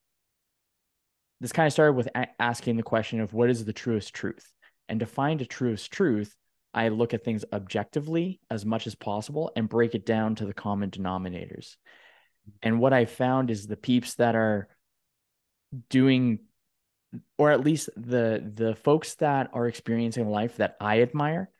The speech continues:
that are doing the things that I'm like, "Fuck." Like, the people I chat with, like yourself on the podcast, are people that I admire for one reason or another.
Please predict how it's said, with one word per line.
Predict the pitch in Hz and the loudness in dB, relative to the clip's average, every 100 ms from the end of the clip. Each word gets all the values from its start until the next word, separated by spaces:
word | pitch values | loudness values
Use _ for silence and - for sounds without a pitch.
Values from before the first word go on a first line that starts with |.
| _ _ _ - | _ _ _ 0
that | 117 | 2
are | 110 | 2
doing | 107 117 120 | 2 2 2
the | 104 | 0
things | - 117 117 | -2 -2 0
that | 113 | 0
I'm | 110 110 | 0 0
like, | 107 104 | -2 -6
"Fuck." | - - - - - | -14 -20 -20 -16 -2
Like, | 123 120 | -2 -2
the | |
people | 123 151 160 | -2 2 4
I | 151 | 4
chat | 135 143 | 4 2
with, | 123 120 | 2 2
like | 123 | 0
yourself | 110 101 131 117 - | 0 0 0 0 -4
on | 110 | -6
the | |
podcast, | 101 131 143 104 92 95 - - - _ - | -2 -2 -2 -4 -6 -8 -12 -20 -20 _ -2
are | 113 | 0
people | - 127 135 | 2 2 2
that | 123 117 - | 2 2 0
I | 117 113 | 0 0
admire | 101 117 131 131 | 0 0 0 0
for | 127 120 | -2 -4
one | 107 113 113 | -2 -2 -2
reason | 110 107 107 | -2 -4 -6
or | - 107 | -2 0
another. | 107 104 95 - - | 0 0 -2 -8 -14